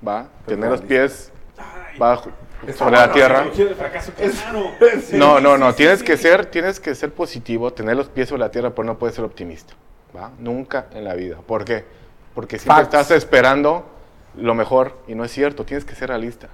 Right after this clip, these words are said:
Speaker 1: tienes que ser positivo porque si no, no haces nada, pero nunca seas optimista en eso.
Speaker 3: Fíjate que eso es, eso es padre,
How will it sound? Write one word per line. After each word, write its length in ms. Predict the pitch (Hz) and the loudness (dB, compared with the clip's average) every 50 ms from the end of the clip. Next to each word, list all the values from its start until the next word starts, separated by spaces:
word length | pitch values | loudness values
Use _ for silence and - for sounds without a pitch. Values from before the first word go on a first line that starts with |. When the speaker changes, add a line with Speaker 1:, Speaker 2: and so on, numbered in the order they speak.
| - | -6
Speaker 1:
tienes 180 | - 135 151 156 | -4 -4 -2 -2
que 100 | 170 147 | -2 -4
ser 100 | 135 143 | -4 -6
positivo 400 | - 156 127 120 - 151 160 156 | -6 -8 -8 -6 -4 -4 -2 -2
porque 160 | - 139 - | -4 -6 -6
si 120 | - - 120 | -8 -6 -4
no, 100 | 127 139 | -4 -2
no 80 | 143 | -2
haces 220 | 135 127 123 117 107 | -4 -4 -6 -8 -8
nada, 240 | 123 113 101 90 90 - - - - - - - - - | -8 -8 -8 -10 -12 -18 -20 -20 -20 -20 -20 -20 -6 -4
pero 160 | 131 120 120 | -2 -2 0
nunca 280 | 127 143 147 - 160 143 | -2 -2 -4 -4 -4 -4
seas 200 | - 147 139 143 | -4 -6 -6 -6
optimista 640 | 143 - - 131 117 120 123 131 143 143 - 156 143 | -8 -10 -10 -10 -10 -8 -8 -10 -10 -10 -10 -10 -10
en 180 | - 117 107 | -8 -10 -12
eso. 200 | 110 110 107 - | -12 -12 -10 -4
Speaker 3:
Fíjate 240 | - 196 202 - - | -4 -2 -2 -2 -6
que 80 | - 226 | -8 -10
eso 140 | 220 - 240 | -12 -12 -14
es, 80 | 214 208 | -14 -14
eso 240 | 190 185 180 185 220 | -12 -12 -12 -12 -14
es 60 | - | -14
padre, 300 | - 208 196 185 143 127 | -12 -12 -10 -10 -10 -12